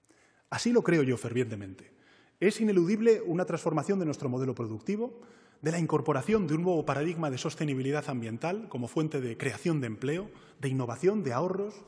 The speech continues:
en contabilidad nacional. Pensemos en la autonomía energética y en la balanza comercial.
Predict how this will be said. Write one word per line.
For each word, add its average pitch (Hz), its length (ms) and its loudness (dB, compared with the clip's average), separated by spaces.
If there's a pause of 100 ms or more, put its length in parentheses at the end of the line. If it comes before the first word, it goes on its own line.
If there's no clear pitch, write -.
en 131 120 -6
contabilidad 135 460 -2
nacional. 156 400 -4
Pensemos 151 480 -4
en 123 60 -8
la 110 60 -8
autonomía 117 360 -6
energética 160 640 -6 (520)
y 135 80 2
en 135 60 2
la 120 60 0
balanza 131 300 -2
comercial. 107 460 -8